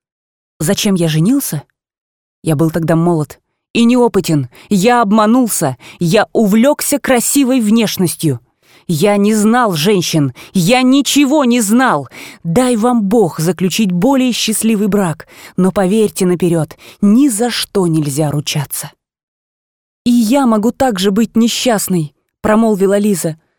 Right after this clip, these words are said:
Голос её начинал прерываться. "Но тогда надо будет покориться. Я не умею говорить,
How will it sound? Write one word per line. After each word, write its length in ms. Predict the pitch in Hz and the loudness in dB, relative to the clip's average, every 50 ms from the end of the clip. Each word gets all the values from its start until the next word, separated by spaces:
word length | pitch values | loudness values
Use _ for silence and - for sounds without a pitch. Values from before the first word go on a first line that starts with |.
| _ _ _ _ _ _ _ _ _ _ _ _ _ _ _ _ | _ _ _ _ _ _ _ _ _ _ _ _ _ _ _ _
Голос 460 | - 190 185 247 240 240 240 - - | -8 -2 0 0 0 0 0 -2 -2
её 160 | 226 208 220 208 | -2 0 0 0
начинал 400 | 202 196 - 220 220 214 220 214 | -2 -2 -2 -2 0 0 -2 -2
прерываться. 720 | - 240 233 220 233 208 202 180 160 - - - 160 160 _ _ _ _ _ _ _ _ _ _ _ _ | 0 0 0 0 0 0 0 -2 -4 -6 -8 -8 -8 -10 _ _ _ _ _ _ _ _ _ _ _ _
"Но 180 | - 214 214 220 | -2 0 0 0
тогда 400 | - 240 226 226 214 247 262 254 | 0 0 0 2 2 2 2 2
надо 260 | 240 240 247 233 226 | 2 0 0 0 0
будет 320 | 208 214 247 220 247 - - | 0 2 0 0 0 -2 -2
покориться. 840 | - 233 - 254 240 233 240 262 269 262 - - - 190 160 139 - _ _ _ _ _ _ _ - | -4 -2 0 0 0 0 0 0 0 -2 -2 -4 -4 -4 -6 -6 -10 _ _ _ _ _ _ _ -4
Я 320 | 208 190 196 247 262 254 | -2 0 2 2 2 2
не 160 | 247 247 262 | 2 2 2
умею 500 | 285 294 311 302 302 320 320 294 233 220 | 2 2 2 2 2 2 2 2 0 0
говорить, 560 | 202 208 220 202 214 220 220 214 185 156 - | 0 0 0 2 0 0 0 0 -2 -4 -6